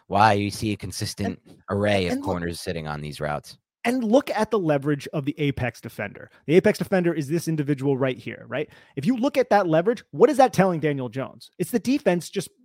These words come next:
Speaker 2: hanging sugar out in front of him, being like, "Hey,
Speaker 1: Yeah.
Speaker 2: we're sweet over here. Look at the leverage. You're gonna win on that outside route." It's
Speaker 1: Right,
Speaker 2: all
Speaker 1: right,
Speaker 2: bait,
Speaker 1: right.
Speaker 2: bro. They're just fishing against Daniel Jones with these types of throws.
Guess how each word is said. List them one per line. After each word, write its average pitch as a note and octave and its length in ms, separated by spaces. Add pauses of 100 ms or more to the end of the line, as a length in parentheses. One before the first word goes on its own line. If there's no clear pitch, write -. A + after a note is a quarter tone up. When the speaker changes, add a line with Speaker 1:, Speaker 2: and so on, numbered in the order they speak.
Speaker 2:
hanging A#3 400
sugar F#3 380
out C#3 100
in D#3 80
front E3+ 240
of - 20
him, C3 60
being B2+ 160
like, A#2+ 80
"Hey, D#3+ 240
Speaker 1:
Yeah. D#2+ 300 (160)
Speaker 2:
we're G3 140
sweet A3 360
over D3 160
here. B2+ 200 (200)
Look E3 160
at - 80
the A#3+ 80
leverage. G3 560 (140)
You're E3+ 100
gonna A#3+ 160
win G#3 220
on G3 100
that D#3+ 160
outside F3+ 400
route." C3 160
It's F#2 120
Speaker 1:
Right, - 100
Speaker 2:
all G3 180
Speaker 1:
right, D2 260 (120)
Speaker 2:
bait, - 80
Speaker 1:
right. G3 160 (100)
Speaker 2:
bro. G2+ 240 (180)
They're F3 100
just A3 260
fishing C3+ 400 (180)
against D#3 320
Daniel E3 260
Jones F3+ 240 (140)
with E3+ 160
these F#3+ 180
types F3 280
of D3+ 100
throws. G3+ 260